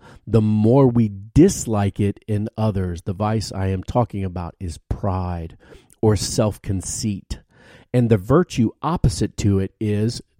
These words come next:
in Christian morals, called humility. You may remember when I was talking about sexual morality, I warned you that the center of Christian morals did not lie there.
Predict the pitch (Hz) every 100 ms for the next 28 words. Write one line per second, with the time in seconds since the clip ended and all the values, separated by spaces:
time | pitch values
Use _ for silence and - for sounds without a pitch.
0 | - 101 98 180 - 107 95 90 87 87
1 | - 98 92 98 101 _ _ _ - 160
2 | 185 170 - - - _ _ _ _ _
3 | - - _ 131 175 208 175 160 131 117
4 | 120 113 107 107 104 107 113 107 - 113
5 | 110 107 104 107 - - 147 - 110 98
6 | 95 92 92 90 90 107 107 107 101 113
7 | 156 180 147 92 90 90 101 - - -
8 | 123 - 113 95 - 156 180 117 98 -
9 | 120 - 104 104 113 120 104 90 110 117
10 | 107 113 139 - 107 101 101 101 98 143
11 | 92